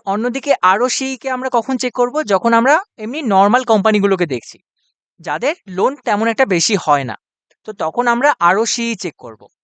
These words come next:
আরওসি চেক করলে আমরা বুঝতে পারবো যে এই কোম্পানিগুলো যত লোন নিচ্ছে এবং যত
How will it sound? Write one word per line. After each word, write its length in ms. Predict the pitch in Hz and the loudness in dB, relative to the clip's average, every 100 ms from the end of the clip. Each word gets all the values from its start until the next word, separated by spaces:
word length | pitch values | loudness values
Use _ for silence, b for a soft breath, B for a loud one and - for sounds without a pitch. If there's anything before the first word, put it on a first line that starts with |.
| _ _ | _ _
আরওসি 460 | - 175 220 - 269 277 | 0 0 0 -2 -4 -4
চেক 120 | 247 - | -6 -4
করলে 160 | 262 254 214 | -4 -2 -2
আমরা 160 | 208 190 165 | -2 -2 -4
বুঝতে 260 | 220 - 277 | -8 -8 -6
পারবো 220 | 180 156 175 | -4 -4 -4
যে 80 | 233 220 | -4 -2
এই 80 | 233 233 | -2 -2
কোম্পানিগুলো 480 | 220 226 254 254 262 202 | -2 0 -2 0 2 2
যত 140 | 196 214 180 | 2 2 2
লোন 160 | 208 240 233 | 4 4 2
নিচ্ছে 240 | 226 - 240 | 0 0 0
এবং 100 | 220 220 | 2 2
যত 120 | 202 | 0